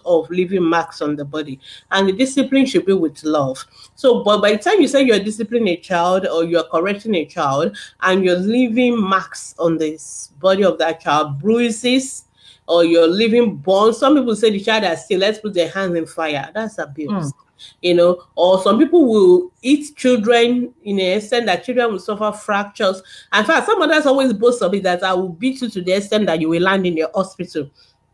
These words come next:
Speaker 2: Mm.
Speaker 1: And they think it's something nice to say, oh, you know, but that is actually abuse. And there are some people that deliberately injure their children. There are some people that deliberately want their children, they, they, they, they, not that even the children are, they are not even doing it maybe because they are correcting children. They deliberately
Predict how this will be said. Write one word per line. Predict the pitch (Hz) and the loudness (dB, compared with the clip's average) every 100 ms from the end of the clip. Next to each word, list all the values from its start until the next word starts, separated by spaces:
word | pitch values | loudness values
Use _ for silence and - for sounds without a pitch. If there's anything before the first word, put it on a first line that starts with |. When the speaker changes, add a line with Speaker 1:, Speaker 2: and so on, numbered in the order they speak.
| _ _ - | _ _ -14
Speaker 2:
Mm. | 175 139 | -10 -4
Speaker 1:
And | 190 180 | 0 2
they | 175 | 2
think | 262 262 | 2 0
it's | 165 | 0
something | 202 180 175 180 | 0 -2 -2 -2
nice | 180 165 160 | 0 -2 -4
to | 151 | -10
say, | 143 180 147 143 - _ - | -6 -4 -4 -8 -18 _ -4
oh, | 156 | 0
you | 151 156 | 0 0
know, | 165 170 | 0 0
but | 180 | 0
that | 294 330 | 0 -2
is | 202 208 | -4 -4
actually | 202 208 196 | -4 -4 -4
abuse. | 151 143 156 143 143 - - | -4 -4 -4 -4 -8 -16 -6
And | 269 294 | 0 2
there | 294 | 2
are | 294 | 2
some | 302 | 2
people | 427 285 | 2 2
that | 233 208 | 0 2
deliberately | 220 262 262 262 262 262 | 0 0 0 -2 -2 -2
injure | 277 233 226 220 220 | -2 -4 -4 0 0
their | 185 175 | 0 -4
children. | - 208 190 | -2 -2 -2
There | 180 | -2
are | |
some | 208 262 | -2 0
people | 320 | 0
that | 214 | 0
deliberately | 190 226 226 233 | 0 2 0 2
want | 214 196 196 | 2 2 0
their | 175 160 | -4 -4
children, | 196 196 190 190 190 - | -4 -2 0 0 -4 -2
they, | 170 175 156 | -2 -2 -2
they, | 165 160 | -4 -2
they, | 175 165 165 - - 180 | 0 0 -2 -18 -6 0
they, | 180 190 | 0 2
not | 262 277 | 2 4
that | 185 | 2
even | 233 | 2
the | 185 | 0
children | 208 202 196 | 0 2 2
are, | 165 151 | 2 0
they | 165 | 0
are | 156 | 0
not | 185 226 240 | 2 2 2
even | 220 214 202 | 0 0 0
doing | 190 202 180 | 2 2 2
it | 185 | 0
maybe | 185 | -2
because | 175 175 | -2 0
they | 165 | 0
are | 147 147 151 | -2 -2 -6
correcting | - 160 175 208 151 | -4 0 0 -2 -4
children. | 175 160 | -2 0
They | 180 - | -2 -2
deliberately | 170 208 226 226 226 233 226 220 | -2 -2 0 0 0 -4 -6 -8